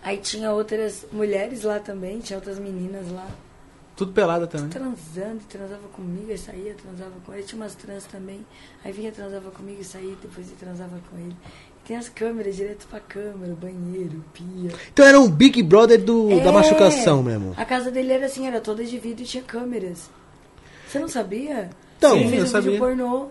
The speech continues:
Speaker 3: eu sabia
Speaker 1: Só
Speaker 3: que
Speaker 1: podia ter acesso às câmeras quem pagava, tipo, o OnlyFans.
Speaker 2: Tipo B B B.
Speaker 3: Não, eu sabia que ele ia fazer esse projeto, mas eu não sabia que ele tinha feito nesta casa.
Speaker 1: Ele fez nessa casa de
Speaker 3: Fez,
Speaker 1: vidro.
Speaker 3: mano?
Speaker 1: Aham.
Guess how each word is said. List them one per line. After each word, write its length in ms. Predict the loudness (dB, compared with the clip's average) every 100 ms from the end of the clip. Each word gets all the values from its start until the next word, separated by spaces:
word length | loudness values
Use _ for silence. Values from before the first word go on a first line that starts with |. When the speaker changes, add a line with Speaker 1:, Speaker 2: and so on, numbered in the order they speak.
| 10
Speaker 3:
eu 160 | 10
sabia 500 | 12 8 8 8 10 8
Speaker 1:
Só 60 |
Speaker 3:
que 100 | 6
Speaker 1:
podia 200 | -2 -2
ter 100 | -4
acesso 320 | -6 -6 -8 -8
às 120 | -8
câmeras 260 | -8 -6
quem 100 | -8
pagava, 440 | -10 -10 -10 -8 -8
tipo, 260 | -8 -12 -10
o 80 | -4 -2
OnlyFans. 640 | -2 -6 -10 -10 -12 -14 -10
Speaker 2:
Tipo 220 | -4 -4
B 200 | -2 -4
B 160 | -4
B. 360 | -6 -4 -4 -4 -8 -20 -18 -2 8
Speaker 3:
Não, 140 | 10
eu 80 | 10
sabia 280 | 8 6 6
que 100 | 6
ele 80 |
ia 60 | 4
fazer 240 | 4 2
esse 120 | 0 4
projeto, 480 | 4 6 6 4
mas 120 | 0 0
eu 60 |
não 80 | 0
sabia 280 | -2 0 0
que 100 | -2
ele 60 |
tinha 160 | -4 -6
feito 280 | -2 -2 -2
nesta 360 | -2 -4 -6 -8
casa. 460 | -4 -2 -2 -6 -10
Speaker 1:
Ele 160 | -12 -12 -12
fez 160 | -12
nessa 180 | -12 -12
casa 180 | -12 -10
de 60 | -4
Speaker 3:
Fez, 380 | -2 0 -4
Speaker 1:
vidro. 140 | -6 -10 -10
Speaker 3:
mano? 160 | -14
Speaker 1:
Aham. 200 | -12 -14